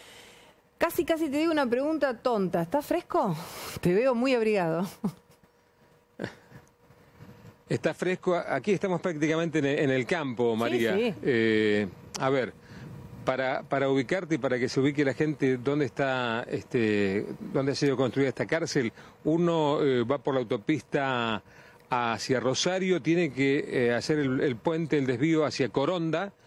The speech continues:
Speaker 2: pero inmediatamente doblar en el otro puente que está a cien metros de allí, hacia el oeste,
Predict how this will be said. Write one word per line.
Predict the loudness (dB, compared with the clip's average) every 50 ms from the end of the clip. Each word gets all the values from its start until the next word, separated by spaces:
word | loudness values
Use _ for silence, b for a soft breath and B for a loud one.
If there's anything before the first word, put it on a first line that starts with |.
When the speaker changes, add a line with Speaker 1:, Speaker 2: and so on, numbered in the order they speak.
| b b b -8 -4
Speaker 2:
pero | -2 0 0 0
inmediatamente | 0 0 2 2 2 2 0 0 0 0 0 0 0 0 2
doblar | 2 2 4 4 2 2 2 0 0 -2
en | 0 0 0
el | 0 0
otro | 0 0 0 -2 0
puente | 0 0 0 0 0 -2 -2
que | 0 -2
está | -2 -2 -2 -2 -2 -4 -6 B B B B B B B B -4
a | -2 -2 0
cien | 0 0 2 2 2
metros | 2 0 0 0 0 2
de | 2 2
allí, | 2 2 2 2 2 2 0 -4 -4
hacia | -4 -4 -2 -2 -2 -2 0 0 2 2 2 0 0 -2 -2 -2
el | 0 0 2 2 2 2 2
oeste, | 2 2 2 2 2 0 -2 -4 -6 -4 -2 0 0 0 -2